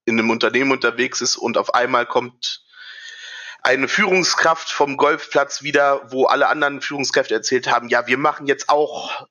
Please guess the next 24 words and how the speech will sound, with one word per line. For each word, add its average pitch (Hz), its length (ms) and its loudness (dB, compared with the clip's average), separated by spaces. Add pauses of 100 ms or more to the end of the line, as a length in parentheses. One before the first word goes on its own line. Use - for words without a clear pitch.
(200)
hier 135 300 0
beliebiges 127 540 -2
neues 113 300 0
Hype-Thema 117 500 0
einfügen." 120 760 -4 (560)
Und 127 100 0
dann 131 120 2
muss 147 200 0
man 151 120 2
das 135 160 0
auch 156 260 2
umsetzen, 123 520 -2
obwohl 135 300 -2
es - 120 -12
überhaupt 143 400 0
für 139 140 -2
nichts - 340 -4
gebraucht 123 460 0
wird, 143 180 -2
kein 135 220 0
Use 165 280 -4
Case 123 300 0
gibt, - 320 -4 (440)
aber 135 300 2